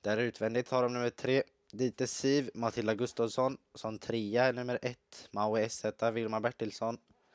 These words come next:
Nummer fyra, Hedda Gabler, Patricia Hemmingsson. Fem, Vikas Ravanelli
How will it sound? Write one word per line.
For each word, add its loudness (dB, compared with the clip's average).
Nummer -6
fyra, 2
Hedda 2
Gabler, 4
Patricia 0
Hemmingsson. -2
Fem, 2
Vikas 2
Ravanelli 4